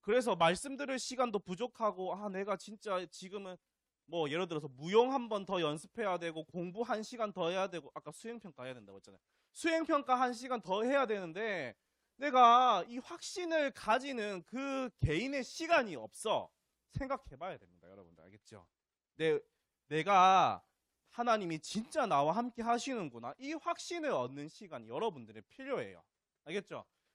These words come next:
그래야 뭘 보여줘야 돼. 그래야 뭐 보여줄 수 있을 거 아닙니까? 나는 확신이 없는데 그냥 내가 가-, 솔직히 그런 사람 있잖아요. 내가 스스로 강한 사람이 있어요. 의지력이 강한 사람이 있어요. 근데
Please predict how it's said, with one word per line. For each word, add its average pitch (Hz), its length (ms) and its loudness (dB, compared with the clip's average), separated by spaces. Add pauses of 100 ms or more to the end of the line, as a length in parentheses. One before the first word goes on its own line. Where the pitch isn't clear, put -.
(140)
그래야 339 460 8
뭘 202 300 6
보여줘야 202 600 2
돼. 131 260 -8
그래야 302 200 4
뭐 185 140 -2
보여줄 165 400 -8
수 131 140 -16
있을 110 180 -18
거 98 140 -20
아닙니까? 95 760 -16 (460)
나는 220 300 4
확신이 294 440 -4
없는데 127 680 -6 (320)
그냥 285 520 6
내가 147 300 6
가-, 196 180 0 (400)
솔직히 240 340 -14
그런 254 280 0
사람 208 280 -4
있잖아요. 123 320 -12
내가 180 460 6 (340)
스스로 240 840 2
강한 185 400 0
사람이 254 380 2
있어요. 110 400 -12
의지력이 180 500 -2
강한 135 260 -12
사람이 160 220 -12
있어요. - 200 -18
근데 220 280 -8